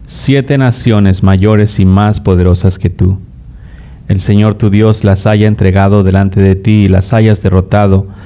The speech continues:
las destruirás del todo. No harás con ellas alianza, ni tendrás de ellas misericordia. No em-, emparentarás con ellas, no darás tu hijo o, o su hija,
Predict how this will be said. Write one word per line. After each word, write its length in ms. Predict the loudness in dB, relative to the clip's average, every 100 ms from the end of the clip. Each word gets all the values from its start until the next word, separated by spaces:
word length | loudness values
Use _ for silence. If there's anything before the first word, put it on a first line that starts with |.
| -20 -6
las 180 | -2 0
destruirás 640 | -2 -2 0 0 2 0 0
del 180 | -2
todo. 420 | 0 0 2 0 -4 -16 -20 -20 -20 -20 -16 -4
No 320 | 0 2 2
harás 380 | 2 2 0 -2
con 220 | 0 2
ellas 320 | 2 2 2 2
alianza, 680 | 2 2 0 0 -2 -2 -10 -20 -20 -20 -20 -6 0
ni 140 | 0
tendrás 500 | 2 0 2 0 0
de 180 | 2 2
ellas 300 | 2 0 0
misericordia. 840 | 0 0 -2 0 -2 0 2 0 -2 -12 -20 -20 -20 -20 -20 -6
No 360 | 0 2 2 2
em-, 160 | 0 -4 -16 -20 -20 -6
emparentarás 800 | 0 0 2 0 0 0 0 -2
con 200 | -2 0
ellas, 420 | 2 2 2 0 0
no 140 | 2
darás 340 | 2 0 -2
tu 160 | 0 2
hijo 320 | 2 2 2
o, 280 | 2 2 0
o 140 | -2 -2
su 260 | 0 2
hija, 460 | 2 2 0 0 -2